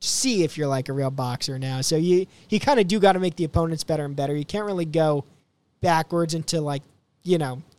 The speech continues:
fighting just famous people. Because, you know, it's ju-, I, I, I think that'll draw less money at this point. But, you know, give me your thoughts, uh, on that. And if you think Jake is just going to keep staying undefeated for as long as he can, I mean, like, you know, if he's picking opponents that he's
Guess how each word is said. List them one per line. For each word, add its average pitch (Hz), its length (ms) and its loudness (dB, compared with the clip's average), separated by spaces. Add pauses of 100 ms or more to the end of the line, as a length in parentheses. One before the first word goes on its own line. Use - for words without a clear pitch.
(140)
fighting 170 320 2
just 147 280 -2
famous 156 340 -2
people. 165 460 -2 (1200)
Because, 185 280 0
you 196 120 0
know, 147 100 -2
it's 143 120 -4
ju-, 185 120 -2
I, 170 300 2
I, 160 360 0
I - 20 2
think 165 200 -4
that'll 147 220 0
draw 147 200 2
less 135 200 -2
money 175 220 -4
at 131 100 -10
this 123 140 -6
point. 131 340 -6 (1600)
But, 214 280 6
you 208 100 4
know, 185 100 2
give 185 160 2
me 185 60 -2
your 170 100 0
thoughts, 151 400 -2
uh, 147 320 -2
on 147 200 -8
that. 143 320 -6
And 131 160 -8 (880)
if 220 160 0
you 247 100 2
think 220 260 2
Jake 190 380 6
is 180 140 2
just 175 180 0
going 180 260 0
to 170 120 -2
keep 165 240 -4
staying 170 340 -2
undefeated 147 500 -6
for 151 140 -4
as 143 140 -4
long 143 220 -6
as 135 80 -2
he 139 80 -6
can, 151 180 -4
I 165 80 0
mean, 185 220 -2
like, 180 320 0
you 180 180 -2
know, 139 160 -6
if 143 100 -8
he's 165 140 -6
picking 165 320 -2
opponents 143 500 -6
that 139 140 -4
he's 139 160 -6